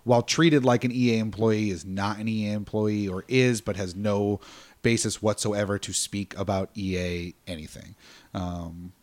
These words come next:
and it, when pushed for, like, "Hey, can you confirm dates?" and things like that, like, he stopped responding to the D Ms, and he stopped, like, he never contacted the Jason back or anything like that. So,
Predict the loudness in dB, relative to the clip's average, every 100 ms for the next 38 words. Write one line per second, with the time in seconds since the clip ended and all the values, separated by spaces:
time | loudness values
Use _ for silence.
0 | -8 -6 -4 0 2 0 -4 -2 -2 -2
1 | -2 0 0 0 -2 -4 -4 -4 -4 -6
2 | -6 -6 -4 -4 -4 -6 -4 -8 -8 -8
3 | -6 -6 -6 -4 -2 -2 -6 -14 -12 -12
4 | -8 -8 -10 -8 -6 -6 -8 -10 -10 -10
5 | -8 -6 -6 -8 -10 -12 -12 -8 -8 -8
6 | -10 -12 -12 -18 -20 -20 -20 _ -4 -2
7 | -2 -4 -6 -8 -6 -10 -8 -12 -8 -10
8 | -8 -10 -12 -10 -10 -10 -10 -10 -10 -12
9 | -12 -12 -16 -14 -14 -12 -12 -12